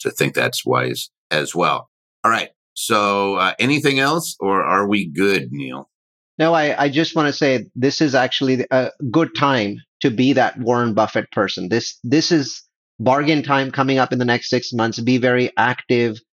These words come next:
Speaker 2: Be reading a lot of news, because normally news really doesn't have as much value as we attach to it. But right now, I keep Barron's,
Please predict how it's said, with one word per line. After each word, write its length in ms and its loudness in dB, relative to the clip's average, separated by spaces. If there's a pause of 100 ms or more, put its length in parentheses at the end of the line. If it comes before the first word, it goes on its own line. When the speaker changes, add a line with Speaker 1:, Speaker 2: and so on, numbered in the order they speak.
(240)
Speaker 2:
Be 140 2
reading 400 2
a 40 4
lot 440 0
of 180 -4
news, 280 0
because 340 0 (180)
normally 540 0
news 500 0 (160)
really 720 0 (200)
doesn't 240 2
have 120 2
as 80 0
much 200 2
value 360 2
as 140 0
we 80 2
attach 380 0
to 100 2
it. 140 0 (260)
But 140 0
right 340 2
now, 520 0 (540)
I 160 2
keep 340 0 (400)
Barron's, 720 0